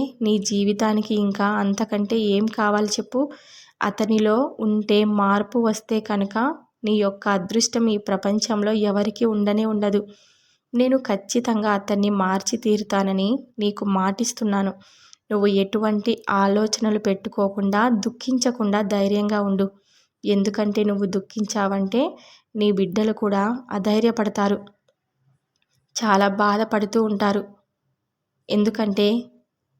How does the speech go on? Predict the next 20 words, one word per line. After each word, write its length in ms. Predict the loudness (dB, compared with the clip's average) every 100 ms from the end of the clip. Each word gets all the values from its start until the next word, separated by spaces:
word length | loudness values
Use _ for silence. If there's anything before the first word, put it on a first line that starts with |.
| _
తల్లి 300 | -4 0 0
బాధపడుతూ 640 | 2 2 2 0 -2 0 -2
ఉంటే 280 | 0 0 2 2 2
ఏ 140 | 4 2
బిడ్డకైనా 600 | 2 0 0 0 0 0 0
దుఃఖమే 420 | 0 -2 -2 0
కదా. 260 | -2 -2 -2 -4 -8
అందుకే 380 | -6 -4 0 0
నువ్వు 320 | 0 0 0 -2 -4 -20 -20 -4
వారి 220 | -2 0
చిన్ని 420 | -2 0 2 4 4
మనసుని 520 | 2 0 0 0 0
నొప్పించకుండా 840 | 0 -2 -2 -2 -2 -2 0 0 0 -2 -2
జాగ్రత్తగా 640 | -2 0 -2 -2 0 0
ఉండు. 220 | 0 0 -4 -8 -20 -20 _
వారు 200 | -4 -2
జీవితంలో 680 | 0 0 0 -2 -2 -2 0
స్థిరపడే 560 | -2 -2 -2 0 0 -2
సమయం 440 | -2 -4 0 2 2
ఇది. 200 | 2